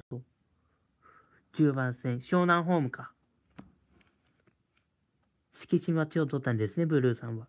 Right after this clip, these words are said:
どこに撮ったんだろう、ブルーさんは。スカ線の終夜便は、およ-、小山行きとか、おみよと行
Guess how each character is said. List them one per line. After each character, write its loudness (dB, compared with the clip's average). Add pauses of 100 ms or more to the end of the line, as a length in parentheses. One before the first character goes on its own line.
ど 2
こ 4
に 2
撮 -4
っ -4
た -6
ん -4
だ -6
ろ -6
う、 -10
ブ 0
ル 4
ー -2
さ -6
ん -8
は。 -14 (1040)
ス -18
カ 6
線 2
の 4
終 6
夜 6
便 4
は、 6
お 6
よ-、 4
小 8
山 8
行 4
き -8
と 4
か、 4
お 4
み 6
よ 4
と -4
行 4